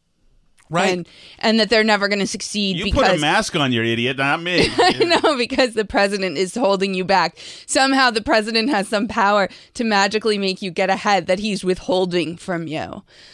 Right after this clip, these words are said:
Speaker 2: Like, and that's what you're teaching your little kid before they're even old enough to, like, write a sentence properly.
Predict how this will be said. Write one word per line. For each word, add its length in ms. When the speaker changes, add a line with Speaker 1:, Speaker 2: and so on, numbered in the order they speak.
Speaker 2:
Like, 280
and 120
that's 200
what 100
you're 160
teaching 500
your 160
little 240
kid 320
before 300
they're 160
even 240
old 160
enough 300
to, 80
like, 180
write 240
a 60
sentence 480
properly. 640